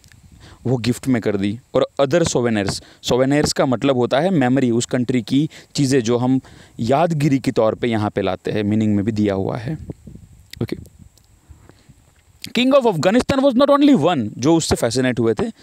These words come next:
अ, Vijay Bhatt film director थे, वो भी इतने impress हो गए थे बिस्मिल्लाह खान को सुन के कि उन्होंने अपनी next film का नाम रखा गूंज उठी शहनाई, ये movie का नाम था, और वो super hit रही थी, हाँ। और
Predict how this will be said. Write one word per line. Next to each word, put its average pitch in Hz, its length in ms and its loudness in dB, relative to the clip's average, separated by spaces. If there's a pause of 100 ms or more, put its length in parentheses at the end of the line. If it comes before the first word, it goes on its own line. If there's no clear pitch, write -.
(420)
अ, 113 120 2
Vijay 190 280 2
Bhatt 147 200 0
film 185 280 0
director 117 380 0
थे, 101 280 -2
वो 147 160 2
भी 269 260 2 (380)
इतने 233 340 2
impress 175 380 2
हो 143 100 4
गए 123 180 2
थे 156 120 0
बिस्मिल्लाह 135 400 2
खान 123 200 -2
को 127 100 0
सुन 117 240 -2
के 151 200 0 (460)
कि 247 80 2
उन्होंने 220 340 4
अपनी 247 540 2 (180)
next 156 420 2
film 220 280 2
का 226 140 2
नाम 180 200 2
रखा 180 320 2
गूंज 160 380 0
उठी 160 280 0
शहनाई, 101 460 -2 (500)
ये 127 40 0
movie 123 200 2
का 113 120 -2
नाम 98 200 -2
था, 101 200 -6 (480)
और 110 60 0
वो 120 100 0
super 110 300 0
hit 104 140 -4
रही 101 160 0
थी, - 120 -4
हाँ। 254 120 -4 (680)
और 240 440 2